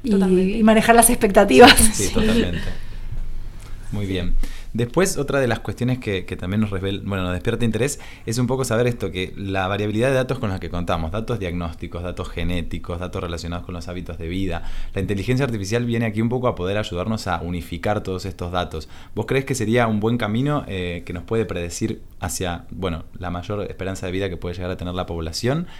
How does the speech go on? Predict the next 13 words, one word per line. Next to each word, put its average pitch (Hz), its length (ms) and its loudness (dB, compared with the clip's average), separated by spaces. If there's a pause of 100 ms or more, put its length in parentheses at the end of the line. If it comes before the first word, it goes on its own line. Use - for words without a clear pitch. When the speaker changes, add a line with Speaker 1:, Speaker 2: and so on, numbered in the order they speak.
(120)
Speaker 3:
el 82 100 -6
unificar 87 460 -4
todos 92 260 -10
estos 92 240 -10
datos? 151 460 -6 (340)
¿O 82 640 -4
cómo 92 180 -6
lo 78 120 -4
ves? - 220 -12 (640)
Speaker 1:
Eh, 185 640 2
yo 208 180 2
creo 247 220 4
que, 208 440 4